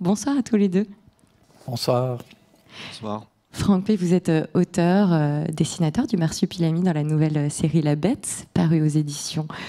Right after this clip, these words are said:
Speaker 1: Dupuis. Jean-Sébastien Steyer, vous êtes, euh, paléontologue au C N R S et au Muséum d'histoire naturelle de Paris. Merci beaucoup à tous les deux d'avoir accepté, euh, cette conférence scientifique et pas scientifique, pour reprendre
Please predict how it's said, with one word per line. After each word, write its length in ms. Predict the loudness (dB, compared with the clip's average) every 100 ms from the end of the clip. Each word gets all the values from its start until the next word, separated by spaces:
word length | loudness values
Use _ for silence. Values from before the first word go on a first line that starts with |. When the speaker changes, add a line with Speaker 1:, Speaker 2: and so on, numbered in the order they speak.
| -14 -16 -10
Speaker 1:
Dupuis. 640 | -4 -4 -4 -2 4 4
Jean-Sébastien 600 | 4 2 2 2 2 -2
Steyer, 420 | 2 4 4 4 4
vous 160 | 2
êtes, 220 | 0 2
euh, 100 | 0 0 2
paléontologue 840 | 2 4 0 2 2 2 0 -4 -2
au 60 | -2
C 160 | 0
N 200 | 2 2
R 60 | 2
S 240 | 0 -2 2
et 40 |
au 60 | 4
Muséum 420 | 4 2 2 2
d'histoire 380 | 0 -2 0 0
naturelle 380 | 0 0 2 2
de 80 |
Paris. 400 | 0 2 4 2 -2 -14 -14 -16 -2
Merci 240 | 0 2 2
beaucoup 240 | 2 2
à 100 | 0
tous 140 | 2
les 100 | 2
deux 80 | 2
d'avoir 320 | 0 0 0 -2
accepté, 680 | -4 -4 -8 -6 -2 0 2
euh, 80 | -2 -10 -20 -20 -20 _ -20 -12
cette 340 | -4 -4 -2
conférence 520 | -6 0 0 0 -2 -6
scientifique 920 | -8 -8 -6 -8 -4 -6 -6 -10 -12 -4
et 100 | -4
pas 260 | 0 -2 -2 -6
scientifique, 840 | -8 -6 -4 -6 -4 -6 -6 -8
pour 180 | -2 0
reprendre 440 | 0 -2 -2 -2